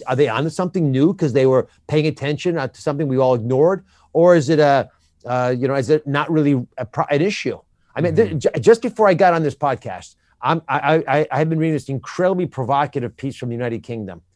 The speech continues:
Speaker 1: uh, arguing that a lot of the world's population is already protected from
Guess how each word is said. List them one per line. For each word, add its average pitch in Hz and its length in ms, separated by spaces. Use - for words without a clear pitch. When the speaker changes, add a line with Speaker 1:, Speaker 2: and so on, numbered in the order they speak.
Speaker 1:
uh, 120 260
arguing 156 520
that 127 120
a 123 40
lot 143 320
of 170 60
the 160 80
world's 143 260
population 131 600
is 117 100
already 147 360
protected 113 640
from 113 500